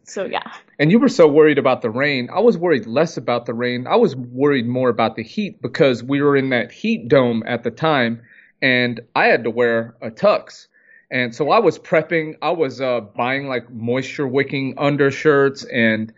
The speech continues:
Speaker 2: and trying to figure out what I was gonna wear if it was too hot. I was, I was actually considering not wearing my jacket. I was actually planning not to wear my jacket. But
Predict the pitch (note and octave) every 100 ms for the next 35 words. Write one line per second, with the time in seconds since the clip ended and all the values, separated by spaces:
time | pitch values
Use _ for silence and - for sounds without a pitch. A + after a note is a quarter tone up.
0 | - - - C3 B2+ A#2+ A#2+ A2+ - D3
1 | A#2+ A#2+ C3+ C3 C3 A#2+ C3+ C3+ A#2 A#2
2 | G#2+ D3+ C3+ B2 A2 A2 - B2 A2 C#3+
3 | D#3 - C3 D3 B2+ - - C3+ C3+ C3+
4 | C3+ C#3+ B2+ C3 A2+ C3+ B2 A2+ G2+ G#2
5 | B2 B2+ - A2+ B2 B2+ A2+ G2+ A2+ B2
6 | D#3 D3+ D#3 A#3+ G#3 - A#2+ - D#3 G3+
7 | A#2+ G2+ B2+ - A2+ B2 G#2 F#2+ C3 D#3
8 | G2+ - _ - - - C3 B2+ -